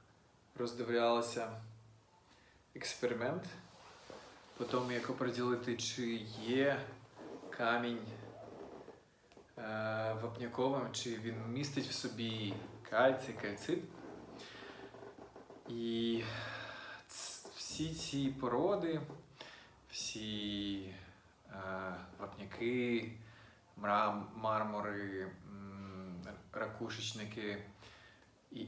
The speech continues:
інші, вони утворюють так називаємо осадову породу, тому що вони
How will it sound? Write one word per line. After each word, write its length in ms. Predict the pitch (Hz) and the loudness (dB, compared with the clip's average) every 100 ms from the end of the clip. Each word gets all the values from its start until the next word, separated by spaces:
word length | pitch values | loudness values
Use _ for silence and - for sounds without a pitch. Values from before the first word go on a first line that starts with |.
| 110 | -2
інші, 460 | 113 123 117 127 | 0 0 0 -2
вони 420 | 104 107 113 123 | 0 0 0 0
утворюють 880 | 123 - - 113 120 156 160 135 117 | -2 -4 -4 -2 2 4 6 4 2
так 260 | - 110 - | -4 -6 -6
називаємо 600 | 113 110 139 156 143 - - | -6 2 4 4 2 -2 -4
осадову 540 | 107 - 107 107 101 | -2 4 4 4 0
породу, 420 | - 117 180 175 | 0 6 6 6
тому 320 | - 110 123 | 2 -2 0
що 180 | 165 - | 0 0
вони 400 | 180 175 190 233 | 2 2 0 -2